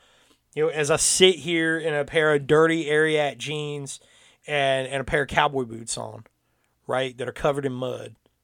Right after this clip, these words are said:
as I'm recording this podcast. Yeah,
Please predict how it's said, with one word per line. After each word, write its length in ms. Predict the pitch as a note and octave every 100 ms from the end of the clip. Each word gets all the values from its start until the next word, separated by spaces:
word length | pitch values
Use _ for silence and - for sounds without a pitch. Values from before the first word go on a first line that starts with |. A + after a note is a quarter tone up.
| _ _ _
as 120 | C#3+ B2+
I'm 100 | C3
recording 340 | A#2+ D#3 C3+
this 100 | B2
podcast. 680 | - C3 A#2 - - - - _ _ _ _ _ _ _ _ _ _ _ _ _
Yeah, 100 | -